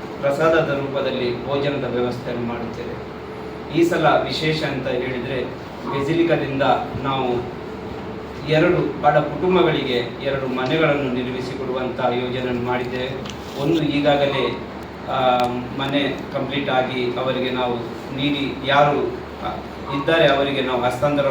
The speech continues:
ಮಾಡಿದ್ದೇವೆ. ಇನ್ನೊಂದು ಎರಡು ಸಾವಿರದ ಇಪ್ಪತ್ತೈದರ ಈಸ್ಟರ್ ಸಂದರ್ಭದಲ್ಲಿ ನಾವು ಅವರಿಗೆ ಹಸ್ತಾಂತರಿಸುವ ಒಂದು ಕಾರ್ಯಕ್ರಮವನ್ನು ನಾವು ಇಟ್ಟಿದ್ದೇವೆ. ಈ ಬಗ್ಗೆ ಹೆಚ್ಚಿನ ವಿಷಯವನ್ನು ನಮ್ಮ ಧರ್ಮಗುರುಗಳು ಹೇಳ-, ಹೇಳಲಿದ್ದಾರೆ.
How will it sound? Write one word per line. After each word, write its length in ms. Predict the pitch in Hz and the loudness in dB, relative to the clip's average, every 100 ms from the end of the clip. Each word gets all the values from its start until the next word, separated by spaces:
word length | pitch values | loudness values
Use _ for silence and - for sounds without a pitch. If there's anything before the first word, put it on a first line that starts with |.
| 131 | 2
ಮಾಡಿದ್ದೇವೆ. 560 | 131 123 135 147 165 - - - 151 | 0 -2 -2 -2 -2 -6 -10 -4 4
ಇನ್ನೊಂದು 520 | 180 180 160 143 139 | 6 6 4 2 0
ಎರಡು 260 | 143 151 143 | 0 0 0
ಸಾವಿರದ 200 | 139 131 | 0 0
ಇಪ್ಪತ್ತೈದರ 580 | 127 151 147 143 139 | 2 2 2 2 4
ಈಸ್ಟರ್ 520 | 127 131 170 - 160 147 | 4 4 4 4 2 2
ಸಂದರ್ಭದಲ್ಲಿ 640 | 139 135 131 123 117 120 | 0 0 0 0 -2 -2
ನಾವು 360 | 123 120 117 - - - - | 0 0 -2 -6 -10 -12 -6
ಅವರಿಗೆ 440 | 139 139 139 131 123 | 2 2 2 0 -2
ಹಸ್ತಾಂತರಿಸುವ 720 | 131 - 147 139 131 123 127 | -2 -2 -2 0 -2 -4 -4
ಒಂದು 200 | 120 117 | -4 -2
ಕಾರ್ಯಕ್ರಮವನ್ನು 600 | 127 120 123 123 120 120 | 0 0 -2 -4 -2 -2
ನಾವು 140 | 123 | -2
ಇಟ್ಟಿದ್ದೇವೆ. 440 | 123 120 120 120 - - - - - 135 | -2 -2 -6 -6 -6 -8 -10 -10 -10 -6
ಈ 80 | 139 | 0
ಬಗ್ಗೆ 300 | 139 139 160 | 2 4 2
ಹೆಚ್ಚಿನ 540 | 143 - 131 - 139 | 2 0 -4 -4 -2
ವಿಷಯವನ್ನು 500 | 127 123 135 135 131 | -2 -2 0 0 0
ನಮ್ಮ 320 | 127 123 123 120 | 0 0 0 0
ಧರ್ಮಗುರುಗಳು 720 | 120 120 127 123 123 117 120 | -2 -4 -2 -2 -2 -2 0
ಹೇಳ-, 480 | 135 147 143 - 139 | 2 2 2 -2 0
ಹೇಳಲಿದ್ದಾರೆ. 540 | 143 135 120 135 | 0 0 -2 -2